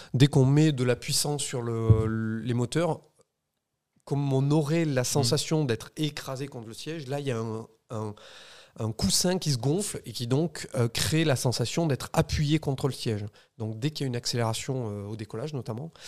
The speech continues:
Speaker 1: Et sinon, le, le, le pantalon anti-G se gonfle,
Speaker 2: Oui.
Speaker 1: oui, dès qu'on tire du facteur de charge. Mais bon, on n'a pas de C'est, c'est, c'est juste impossible de faire un simulateur de,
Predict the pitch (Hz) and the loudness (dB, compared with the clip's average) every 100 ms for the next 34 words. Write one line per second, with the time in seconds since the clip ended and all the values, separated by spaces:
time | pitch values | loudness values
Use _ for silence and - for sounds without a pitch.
0 | - - - 120 131 151 160 123 120 120 | -10 -6 0 2 2 2 2 0 -2 -4
1 | 123 123 117 117 117 139 131 131 123 117 | -4 -4 -4 -4 -4 -4 -2 0 2 0
2 | 107 123 151 - 117 147 - 113 139 120 | 2 4 4 4 4 6 6 6 6 6
3 | 123 - 113 107 - 135 113 127 - 110 | 4 6 4 4 0 0 0 0 2 2
4 | - 113 117 - - - - _ - 104 | 2 -2 -4 -12 -20 -20 -20 _ -6 -2
5 | 113 95 - 120 104 95 98 101 _ _ | -2 -2 -2 -2 -2 -4 -8 -10 _ _
6 | _ _ - - _ - 101 _ _ _ | _ _ -20 -20 _ -4 -4 _ _ _
7 | - - - - - 143 120 113 120 113 | -20 -20 -4 0 6 8 8 8 6 4
8 | 139 - - _ 147 139 139 - 156 120 | 2 -2 -6 _ 4 6 4 4 4 4
9 | - 117 117 - 123 117 127 110 | 6 4 4 6 4 6 4 4